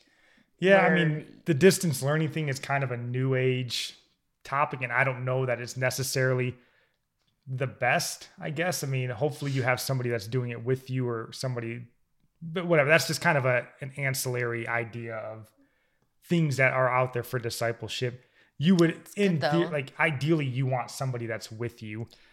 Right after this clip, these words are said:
Speaker 1: Um,
Speaker 2: Yeah.
Speaker 1: and, you know, for the majority of us, we can't do something like a monastery anyways, right? We have a family, we've got jobs. We can't just
Speaker 2: <laughs>
Speaker 1: move to a, a mountain
Speaker 2: Well,
Speaker 1: in
Speaker 2: these are the
Speaker 1: Tibet.
Speaker 2: kinds of things in life, like,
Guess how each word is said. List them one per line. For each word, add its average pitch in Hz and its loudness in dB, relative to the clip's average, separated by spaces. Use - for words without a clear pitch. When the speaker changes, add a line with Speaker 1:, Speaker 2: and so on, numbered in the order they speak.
Speaker 1:
Um, 117 0
Speaker 2:
Yeah. 110 -2
Speaker 1:
and, 151 -2
you 147 2
know, 147 4
for 143 0
the 156 4
majority 147 4
of 127 -2
us, 127 -4
we 143 -6
can't 131 -8
do 120 -10
something 117 -8
like 117 -6
a 120 -8
monastery 113 -8
anyways, 107 -10
right? 110 -6
We 117 -6
have 113 -6
a 110 -12
family, 123 0
we've 107 -12
got - -8
jobs. 117 -4
We 135 -2
can't 135 -2
just 131 -6
Speaker 2:
<laughs> - -
Speaker 1:
move 131 2
to 123 -2
a, - -14
a - -6
mountain 127 0
Speaker 2:
Well, 208 0
Speaker 1:
in 208 0
Speaker 2:
these 277 4
are 359 6
the 247 4
Speaker 1:
Tibet. 226 -2
Speaker 2:
kinds 220 0
of 190 -6
things 208 -4
in 175 -6
life, 175 -4
like, 165 -4